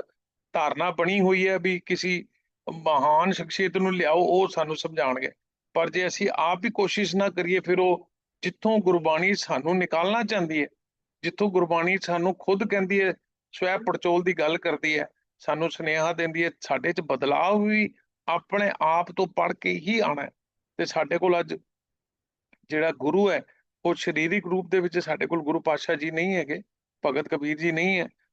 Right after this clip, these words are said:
ਪਰ ਉਹਨਾਂ ਦੀ ਲਿਖਤਾਂ, ਉਹਨਾਂ ਦੀਆਂ ਗੱਲਾਂ, ਉਹਨਾਂ ਦੇ ਐਕਸਪੀਰੀਅੰਸ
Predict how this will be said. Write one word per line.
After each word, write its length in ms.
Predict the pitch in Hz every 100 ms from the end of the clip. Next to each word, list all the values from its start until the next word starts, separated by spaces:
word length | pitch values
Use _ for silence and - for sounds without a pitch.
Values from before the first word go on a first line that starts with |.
| -
ਪਰ 140 | 160
ਉਹਨਾਂ 220 | 160 175 175
ਦੀ 140 | 170
ਲਿਖਤਾਂ, 480 | 156 156 - 180 175
ਉਹਨਾਂ 340 | 170 160 160 151
ਦੀਆਂ 220 | 156 156
ਗੱਲਾਂ, 360 | 139 143 165 180
ਉਹਨਾਂ 300 | 165 160 156
ਦੇ 120 | 151
ਐਕਸਪੀਰੀਅੰਸ 680 | 143 - - 214 226 208